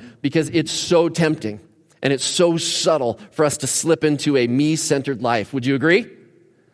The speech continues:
So let's take a look at this so that you and I collectively as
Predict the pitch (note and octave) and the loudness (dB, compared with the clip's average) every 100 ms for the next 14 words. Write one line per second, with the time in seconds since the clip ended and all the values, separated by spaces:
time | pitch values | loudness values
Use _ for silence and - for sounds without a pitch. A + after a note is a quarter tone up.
0 | _ - D3+ E3+ - A3 F#3+ D#3+ E3 E3 | _ -2 0 0 0 0 0 0 0 -2
1 | - G#2+ - - _ _ _ _ - E3+ | -6 -10 -12 -20 _ _ _ _ -2 -2
2 | D#3+ C#3+ E3 F#3 D3+ E3 D#3 C#3+ D3+ - | -2 0 2 2 2 0 0 0 0 -2
3 | C3 B2+ A#2+ C#3+ C3 | -4 -6 -2 -2 -2